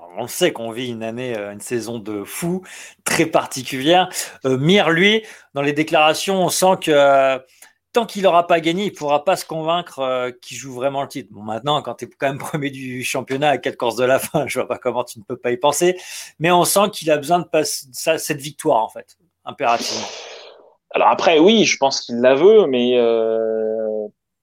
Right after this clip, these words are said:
Speaker 2: je pense qu'il est quand même assez mature pour, pour gérer ce championnat et que, euh, même s'il ne gagne pas, c-, la régula-, la guéri-, pardon, la régularité dont il a fait preuve ces dernières courses,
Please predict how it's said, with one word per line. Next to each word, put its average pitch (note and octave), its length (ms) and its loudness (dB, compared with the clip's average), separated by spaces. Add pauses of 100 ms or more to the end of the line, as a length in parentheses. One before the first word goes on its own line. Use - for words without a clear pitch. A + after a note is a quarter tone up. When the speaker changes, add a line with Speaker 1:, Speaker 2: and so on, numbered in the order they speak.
Speaker 2:
je - 200 -6
pense E3 200 0
qu'il C3+ 180 -6
est B2+ 60 -4
quand C#3+ 120 0
même C#3+ 140 2
assez C3+ 240 -2
mature B2+ 420 2
pour, - 200 -20 (260)
pour A2 160 -8
gérer A#2 240 0
ce B2+ 140 -8
championnat C#3 560 0
et A#2+ 180 0
que, - 180 -14
euh, A2+ 560 4
même A#2 180 -4
s'il A2+ 360 -10
ne A#2+ 40 -6
gagne A2+ 300 -4
pas, E3 520 -2 (180)
c-, - 440 -16
la A2+ 120 -4
régula-, A#2 560 0
la G#2+ 140 2
guéri-, A#2+ 260 0 (260)
pardon, A2+ 300 -2
la G2 100 -4
régularité G#2+ 520 2
dont G#2+ 100 -2
il - 120 -10
a G#2+ 60 -4
fait - 140 -4
preuve A#2+ 240 -2
ces - 160 -10
dernières G#2 420 -8 (100)
courses, - 600 -2